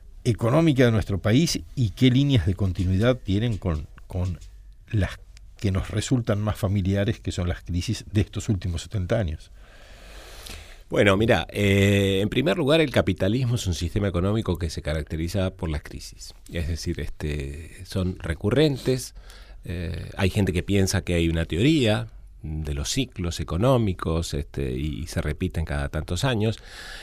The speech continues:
Speaker 2: Eh, el tema es que en la Argentina, eh, sobre todo en la segunda mitad del siglo veinte, las crisis económicas, eh, fueron, mm, eh, internacionales, eh, repercutieron,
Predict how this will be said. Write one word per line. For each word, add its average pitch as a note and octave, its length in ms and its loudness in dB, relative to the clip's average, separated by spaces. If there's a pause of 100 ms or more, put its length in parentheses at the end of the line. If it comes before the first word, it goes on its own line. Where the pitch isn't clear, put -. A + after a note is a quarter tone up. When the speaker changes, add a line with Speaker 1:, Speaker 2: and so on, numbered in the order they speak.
(540)
Speaker 2:
Eh, A#2 480 8
el A2 180 4
tema D3 460 6
es C3 120 4
que C3+ 140 0
en B2 120 4
la A#2+ 40 8
Argentina, A#2+ 680 2
eh, D#2+ 1120 -4 (600)
sobre E2 340 -4
todo A2 540 6
en E2 200 0
la E2 120 2
segunda F#2+ 480 4
mitad F2+ 280 0
del D#2+ 160 0
siglo D2 960 -4
veinte, A2+ 640 2 (320)
las D#2+ 340 0
crisis G2 440 -4
económicas, G2+ 840 0 (100)
eh, C#2+ 640 -8
fueron, F2 580 -2
mm, D#2 720 -4
eh, E2+ 200 -8
internacionales, A2 1040 2
eh, F#2+ 100 -2
repercutieron, F#2 840 2